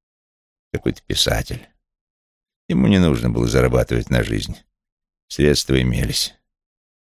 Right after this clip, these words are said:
Значит, животное осиротело.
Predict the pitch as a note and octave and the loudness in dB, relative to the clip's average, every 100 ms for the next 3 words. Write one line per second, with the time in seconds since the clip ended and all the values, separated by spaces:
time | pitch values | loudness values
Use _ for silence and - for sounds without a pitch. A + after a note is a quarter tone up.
0 | _ _ _ - - _ - G#1+ A#1+ - | _ _ _ -18 -18 _ -4 0 0 -2
1 | - - D2 D#2 C2 - - - A#2+ A2+ | -10 -6 0 2 2 2 0 -2 0 0
2 | - - G#2 A2+ - G#1+ G#1+ - | 0 0 0 0 0 0 0 -4